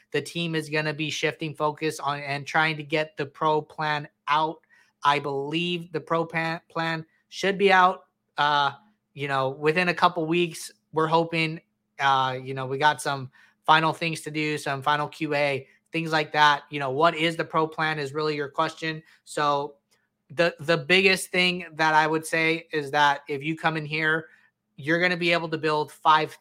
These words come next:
thousand lineups. Right now, the cap is fifteen hundred. So, you know, with the speed improvements, the five thousand lineups you build is gonna be, like, under thirty seconds,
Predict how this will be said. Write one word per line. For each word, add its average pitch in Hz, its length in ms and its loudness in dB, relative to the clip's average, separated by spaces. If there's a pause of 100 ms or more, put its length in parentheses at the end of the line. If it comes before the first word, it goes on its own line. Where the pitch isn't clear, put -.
thousand 156 460 0
lineups. 165 600 -4 (320)
Right 160 300 2
now, 160 400 2 (140)
the 139 180 -4
cap 156 440 2 (160)
is 147 360 -4 (120)
fifteen 160 540 -8
hundred. 151 600 -2 (260)
So, 151 440 -2 (380)
you 151 120 -4
know, 143 160 0
with 156 380 -2
the 165 180 0
speed 170 480 -6
improvements, 170 920 -4 (420)
the 151 140 -2
five 165 320 6
thousand 160 360 2
lineups 151 360 -2
you 160 80 -6
build 151 360 0
is 135 160 -8
gonna 151 280 -4
be, 139 420 -10 (280)
like, 135 260 -4 (160)
under 170 240 4
thirty 160 260 0
seconds, 143 540 -6